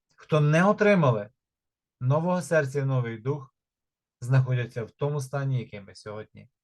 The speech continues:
окреслили, без жодного шансу. Не судіть їх за те, що вони такі. У них немає варіантів.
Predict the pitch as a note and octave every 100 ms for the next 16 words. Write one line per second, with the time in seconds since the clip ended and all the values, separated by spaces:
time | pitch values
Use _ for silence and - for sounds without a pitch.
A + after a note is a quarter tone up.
0 | _ _ _ _ - C3 B2+ A#2 - G#2
1 | G2 G#2+ _ _ _ _ _ _ _ B2+
2 | G#2 C3+ D#3 - _ _ _ - D#3 C3+
3 | A2+ A2+ - G#2 F#2+ - A#2 _ _ _
4 | _ _ _ _ _ _ C3+ E3+ G3 A3
5 | G3 A#3 A#3 F3 C3 B2+ C#3 C3+ C3+ C3
6 | C#3 B2+ B2+ A#2 A#2 - G2 _ _ _
7 | _ _ _ _ _ _ _ - C#3+ C3+
8 | C3 E3+ D#3+ A2 A#2+ C3 G2 F#2 _